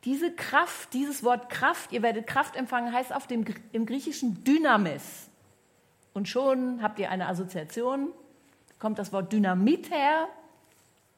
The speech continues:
Und das wird übersetzt mit Kraft und Fähigkeit, Vollmacht, Können. Also weniger die körperliche Kraft, sondern richtig so wie so eine, ja, wie ein E-Bike.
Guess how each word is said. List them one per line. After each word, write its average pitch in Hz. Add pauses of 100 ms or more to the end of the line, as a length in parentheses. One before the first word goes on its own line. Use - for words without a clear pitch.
(920)
Und 247
das 247
wird 247
übersetzt 220
mit 208
Kraft -
und 226
Fähigkeit, 220 (400)
Vollmacht, 233
Können. 233 (260)
Also 214
weniger 302
die 233
körperliche 285
Kraft, - (280)
sondern 226
richtig 285
so 214
wie 254
so 247
eine, 226 (960)
ja, 262 (720)
wie 269
ein 330
E-Bike. 233